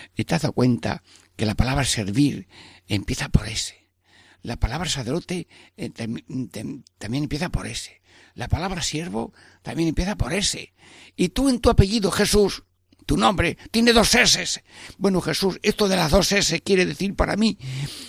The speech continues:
que la vida es servicio y tú has venido a servir y no a ser servido. Entonces, como esa mentalidad del mundo de servir no entra, tú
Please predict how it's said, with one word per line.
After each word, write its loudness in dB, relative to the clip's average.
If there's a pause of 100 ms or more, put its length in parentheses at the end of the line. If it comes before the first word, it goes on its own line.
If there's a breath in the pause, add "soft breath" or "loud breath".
(100)
que 4
la 6
vida 6
es 8
servicio 4
y 0
tú -4
has 2
venido 2 (360 loud breath)
a -2
servir -2 (240)
y -2
no 2
a -2
ser -2
servido. -2 (400 loud breath)
Entonces, -4 (560 loud breath)
como -2
esa 0
mentalidad -2 (300 soft breath)
del -2
mundo 2 (180 loud breath)
de -2
servir -4 (240 loud breath)
no 2
entra, 4 (600 loud breath)
tú 6